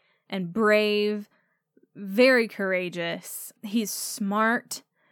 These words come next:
and he loves extremely deeply, which I think it, it's just a perfect storm, really, of he has Jamie's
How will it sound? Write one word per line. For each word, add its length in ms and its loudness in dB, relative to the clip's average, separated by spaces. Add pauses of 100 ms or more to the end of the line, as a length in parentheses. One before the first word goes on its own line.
(600)
and 600 -2
he 260 -4
loves 540 4
extremely 1080 0
deeply, 520 -6
which 200 -2
I 120 -2
think 340 -6
it, 220 -16 (720)
it's 280 -2
just 600 0 (560)
a 80 2
perfect 520 -2
storm, 420 -2
really, 400 -6
of 320 -4 (320)
he 140 2
has 540 0
Jamie's 440 -4